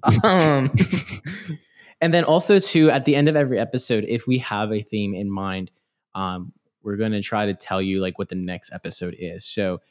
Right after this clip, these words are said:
Speaker 1: it's gonna be a lot more formal, a lot more organic than it is now because I'm just breaking it down. But next week, next, uh, <laughs> next week's episode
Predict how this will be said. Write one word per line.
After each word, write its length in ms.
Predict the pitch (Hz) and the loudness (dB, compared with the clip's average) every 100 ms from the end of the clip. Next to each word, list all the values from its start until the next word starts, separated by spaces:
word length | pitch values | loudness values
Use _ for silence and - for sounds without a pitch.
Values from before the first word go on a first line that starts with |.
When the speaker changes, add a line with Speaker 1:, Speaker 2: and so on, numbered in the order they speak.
| _ | _
Speaker 1:
it's 120 | 139 | 0
gonna 100 | 180 190 | 2 4
be 220 | 190 165 | 4 4
a 80 | 139 | 4
lot 400 | 135 135 131 147 | 4 4 4 2
more 220 | 147 131 120 | 4 4 2
formal, 560 | - 120 123 139 151 | 0 2 4 4 2
a 20 | |
lot 200 | 113 113 | 2 2
more 200 | 117 113 | 0 -2
organic 560 | - 95 - 98 107 110 | -4 -8 -4 -2 -2 -2
than 140 | 107 - - _ _ - | -4 -6 -12 _ _ -6
it 100 | 107 | -4
is 300 | 101 98 90 | -4 -6 -8
now 320 | 92 95 104 | -8 -6 -4
because 240 | 131 127 | -4 -4
I'm 80 | 113 | -2
just 220 | 104 - | -4 -4
breaking 360 | 101 98 107 98 | -6 -4 -4 -4
it 120 | 90 | -4
down. 380 | 95 101 131 175 _ _ _ _ | -4 -2 0 0 _ _ _ _
But 220 | 127 107 - _ _ - | -4 -4 -6 _ _ -6
next 280 | 131 175 - | -2 -2 -2
week, 160 | 185 170 _ - | -4 -4 _ -2
next, 340 | 139 202 - - | 2 2 -2 4
uh, 280 | 190 226 226 - - | 10 10 10 6 -6
<laughs> 200 | - - | -4 2
next 400 | 151 151 156 - | 4 4 2 2
week's 260 | 180 180 - | 2 2 -2
episode 680 | 127 135 131 127 117 113 | -2 0 0 0 2 0